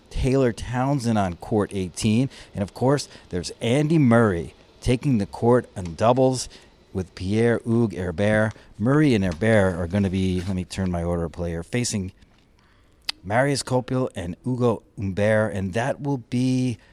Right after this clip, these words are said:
arranged later. So you have to keep your eyes out on the order of play and see the, see where the tournament organizers will put Murray. Likely they'll get him on center or number one court if there's a window and if things happen quickly enough in the other matches. So, so much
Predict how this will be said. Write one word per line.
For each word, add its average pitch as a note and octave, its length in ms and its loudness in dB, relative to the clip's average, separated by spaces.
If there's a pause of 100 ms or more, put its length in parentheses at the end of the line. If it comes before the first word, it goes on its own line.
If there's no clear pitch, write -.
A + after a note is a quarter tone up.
(1080)
arranged A#2 560 0
later. A2 380 0
So - 100 -8
you G2+ 100 -4
have A2+ 140 -2
to A#2+ 60 -6
keep B2+ 260 -6
your A2+ 160 2
eyes A2+ 240 2
out A2+ 140 2
on G#2+ 100 0
the G2+ 80 -2
order G2+ 220 0
of F2 80 -8
play G2+ 240 -2
and F#2 100 -4
see G#2+ 320 -4
the, F2+ 340 -6 (220)
see - 180 -4
where G#2 240 0
the F#2+ 120 -4
tournament G2+ 400 -2
organizers F#2+ 580 -4
will F2+ 220 -10
put G2+ 180 -6
Murray. F#2+ 300 -4
Likely A#2 400 -2
they'll F#2+ 100 -4
get G#2 220 -2
him G#2 100 -2
on F#2+ 140 -4
center A2 420 -2
or G2 60 -4
number G2 240 -4
one G2 260 -4
court G#2 280 -4
if F2+ 80 -8
there's F#2+ 200 -8
a F2+ 60 -10
window G2 420 -4
and F#2 80 -6
if F2+ 80 -10
things G2 340 -6
happen G2 320 -6
quickly - 380 -8
enough F2+ 260 -6
in F#2 100 -8
the F#2 200 -10
other G#2 240 -2
matches. F#2+ 460 -4
So, E2+ 280 -6
so D3+ 640 -4 (460)
much A#2 340 -6